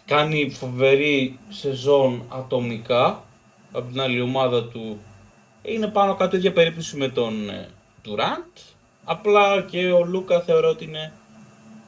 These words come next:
κάπως πιο κρίσιμος στους Mavericks. Όχι ότι οι Suns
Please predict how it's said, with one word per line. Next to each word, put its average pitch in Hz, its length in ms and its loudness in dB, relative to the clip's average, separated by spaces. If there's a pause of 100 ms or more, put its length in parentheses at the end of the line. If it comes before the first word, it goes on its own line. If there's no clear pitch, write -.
(120)
κάπως 143 540 0
πιο 131 280 -4
κρίσιμος 107 840 -10
στους 110 160 -20
Mavericks. 107 560 -6 (120)
Όχι 123 220 -2
ότι 120 340 -6 (180)
οι 107 180 -12
Suns 113 220 -4